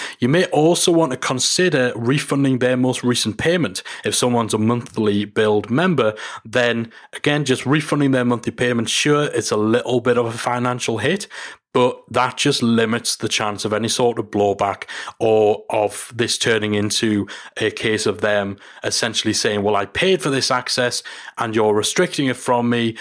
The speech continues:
so, you know, you're breaking the law or I'm gonna take action." If you've refunded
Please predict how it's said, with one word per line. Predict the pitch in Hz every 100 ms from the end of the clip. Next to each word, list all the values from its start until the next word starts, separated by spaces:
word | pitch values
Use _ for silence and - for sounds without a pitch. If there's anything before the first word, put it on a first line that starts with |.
| -
so, | - - 113 110 107 104 -
you | 107
know, | 95
you're | 95 95
breaking | 101 92 - 90
the |
law | 92 120 185 180 180 170
or | 113 104
I'm | 101
gonna | - 92
take | - 101 117
action." | 139 - 127 123 - - -
If | 104
you've | 135 180 160 -
refunded | 123 131 127 - 120 135 135 151